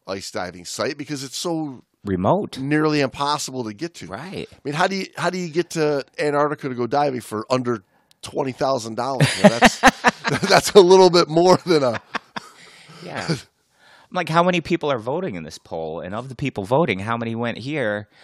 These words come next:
Speaker 2: Or maybe the prereq is, doesn't contain the, you know, you needed to have dived it. So people are just saying, "Yeah."
Speaker 1: Voted it by pictures. That could be.
Speaker 2: Yeah, I think you're right.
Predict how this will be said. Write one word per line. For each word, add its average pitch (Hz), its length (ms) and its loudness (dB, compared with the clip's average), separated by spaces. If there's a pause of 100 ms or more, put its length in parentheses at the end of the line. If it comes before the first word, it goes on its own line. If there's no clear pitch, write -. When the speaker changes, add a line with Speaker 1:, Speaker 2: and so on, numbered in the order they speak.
(680)
Speaker 2:
Or 98 180 0
maybe 113 300 0
the 90 120 -4
prereq 104 680 -2 (180)
is, 85 160 -4
doesn't 82 440 -4
contain 85 540 -4
the, 73 560 -4
you 71 140 -10
know, 65 220 -6
you 76 260 -8 (100)
needed 82 560 -4
to 71 180 -6
have 69 260 -4
dived 76 480 -4
it. 60 140 -16 (840)
So - 160 -14
people 80 240 -6
are 76 60 -4
just 73 180 -10
saying, 71 240 -10
"Yeah." 65 600 -8 (360)
Speaker 1:
Voted 117 460 8
it 113 100 2
by 101 160 4
pictures. - 520 -8
That 95 160 -12
could 95 160 -8
be. 98 180 -8 (300)
Speaker 2:
Yeah, 73 200 -10
I 71 60 -10
think - 180 -16
you're 69 120 -14
right. 62 160 -18